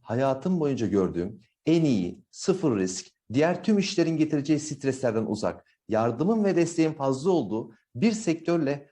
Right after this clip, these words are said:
şu an sizin karşılaştığınız gibi ben de karşılaştım. Ve inanın hayatım baştan sona değişti. Pek çok insan gibi size de inandırıcı gelmeyebilir. Bu sebeple benim gibi hayatını değiştiren bazı insanların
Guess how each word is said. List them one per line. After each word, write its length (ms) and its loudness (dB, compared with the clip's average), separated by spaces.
şu 240 -4
an 260 -2
sizin 420 -2
karşılaştığınız 800 -2
gibi 200 0
ben 160 0
de 80 -4
karşılaştım. 560 -6
Ve 140 0
inanın 640 0
hayatım 560 0
baştan 360 0
sona 280 -4
değişti. 440 -10
Pek 180 2
çok 120 2
insan 340 0
gibi 180 2
size 220 -2
de 80 0
inandırıcı 400 0
gelmeyebilir. 760 -6
Bu 80 2
sebeple 520 -2
benim 400 2
gibi 360 -4
hayatını 640 -2
değiştiren 600 0
bazı 280 -2
insanların 580 -6